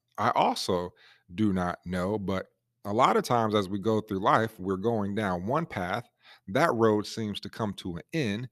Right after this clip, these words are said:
but then we're also now on a new path and a new journey. And so that's what we're talking about a little bit today. We're talking about a new path. A couple years ago, I started Kingdom Team Basketball.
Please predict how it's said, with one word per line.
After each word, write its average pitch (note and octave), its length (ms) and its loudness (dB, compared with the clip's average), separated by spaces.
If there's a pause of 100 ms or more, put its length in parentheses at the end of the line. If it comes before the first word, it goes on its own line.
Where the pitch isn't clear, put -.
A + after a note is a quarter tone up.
(240)
but B2 100 -8
then E3 200 -2
we're D#3+ 140 0
also C3 340 -4
now B2+ 300 2
on A#2+ 260 -4
a B2+ 160 -2
new D3 260 -2
path E2+ 420 -4
and G2+ 140 -6
a A2+ 60 -6
new F3 200 -4
journey. F2+ 400 -6 (320)
And B2+ 120 0
so C#3+ 100 4
that's F3 220 8
what D#3 80 4
we're C#3+ 80 4
talking D#3 320 4
about F#2+ 200 4
a F#2+ 40 2
little F#2+ 200 -2
bit E2+ 200 -6
today. F2+ 320 -6 (320)
We're - 80 -6
talking A2+ 320 2
about F#2 300 4 (360)
a A#2+ 80 -4
new F2+ 380 -2 (320)
path. - 440 -4 (840)
A - 20 -20
couple F3+ 300 4
years D3 280 10
ago, G#2 300 4
I G#2 120 2
started D3+ 540 0
Kingdom B2 320 -4
Team A2 360 -6
Basketball. E2 680 -4